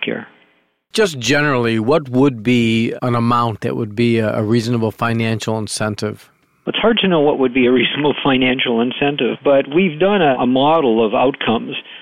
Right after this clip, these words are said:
Speaker 1: and what the costs would be to the insurer, in this case the government or a private insurance company, and concluded that it would save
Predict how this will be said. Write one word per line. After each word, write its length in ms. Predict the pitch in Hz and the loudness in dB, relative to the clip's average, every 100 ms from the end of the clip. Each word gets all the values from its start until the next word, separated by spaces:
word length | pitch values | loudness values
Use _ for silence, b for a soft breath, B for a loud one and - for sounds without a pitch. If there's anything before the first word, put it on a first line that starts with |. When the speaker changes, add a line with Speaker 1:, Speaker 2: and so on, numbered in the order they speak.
| B - | B -4
Speaker 1:
and 260 | 131 127 | -2 0
what 140 | 135 131 | 0 0
the 80 | 113 | -4
costs 480 | - - 143 139 - 131 | -4 0 0 0 -2 0
would 240 | 127 107 | 0 2
be 260 | 127 123 107 - | 2 2 0 -2
to 160 | 117 107 | -2 0
the 280 | 107 101 | -2 -2
insurer, 680 | 104 107 - 120 113 101 104 101 | -2 0 0 2 4 2 0 -4
in 180 | 123 110 | -8 -4
this 160 | 107 - | -4 -2
case 180 | 123 98 - | 0 0 -2
the 60 | |
government 540 | 101 107 110 110 110 - | -2 0 2 0 0 0
or 100 | 98 | -2
a 60 | |
private 340 | 95 113 104 104 | -2 -2 -2 -2
insurance 460 | 104 107 123 120 - | -2 -2 -2 -4 -6
company, 460 | 113 101 104 104 B B B B B | -10 -8 -6 -6 B B B B B
and 280 | 180 139 131 | -6 -4 -4
concluded 560 | - 131 - 185 160 120 | -6 -4 2 4 4 2
that 160 | 123 | 2
it 100 | 127 | 0
would 240 | 131 127 120 - - - | 0 0 -2 -14 -16 -2
save 400 | 175 180 196 175 | 2 4 4 0